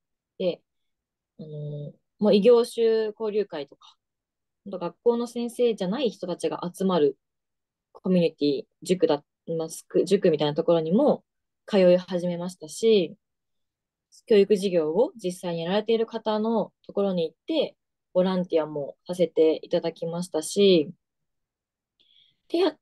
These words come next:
Speaker 2: ていった時に、今まで教員っていう一つの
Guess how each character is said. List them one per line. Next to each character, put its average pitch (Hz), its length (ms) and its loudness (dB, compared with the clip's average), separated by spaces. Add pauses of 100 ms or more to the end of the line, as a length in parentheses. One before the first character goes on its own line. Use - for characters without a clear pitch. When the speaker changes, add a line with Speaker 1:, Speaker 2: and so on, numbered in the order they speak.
Speaker 2:
て 349 260 4
い - 20 6
っ 302 80 -4 (100)
た 240 120 0
時 202 280 -2
に、 185 460 2 (400)
今 269 200 -2
ま 320 180 0
で 196 340 2 (400)
教 302 240 -6
員 311 320 -10
っ - 20 -20
て - 160 -4
い 180 380 0
う 151 140 -6 (360)
一 349 160 -10
つ - 120 -10
の 170 260 -6